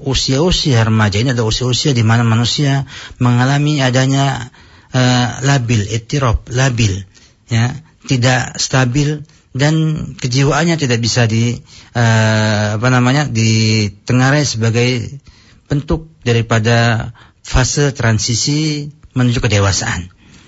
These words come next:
Hal ini perlu kita, apa namanya, kritisi lagi,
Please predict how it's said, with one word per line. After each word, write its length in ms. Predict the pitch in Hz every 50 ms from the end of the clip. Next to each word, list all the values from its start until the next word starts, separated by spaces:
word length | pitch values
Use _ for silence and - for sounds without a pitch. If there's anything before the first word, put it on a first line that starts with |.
| - - - - - - - - - - - - - - _ _ _ _ _ _ _ _ _ _ _ _ _ _ _ _ _ _ -
Hal 140 | - - 190
ini 400 | 214 202 175 170 170 175 175 175 156 - - - - - - -
perlu 160 | - 151 156
kita, 640 | 160 151 151 156 147 135 131 127 127 127 127 123 120 117 113 - - - - - - - -
apa 180 | 135 117 123 123 120
namanya, 480 | 123 120 120 120 123 131 131 131 127
kritisi 400 | 127 - - - - 120 - 127
lagi, 240 | 113 107 104 92 92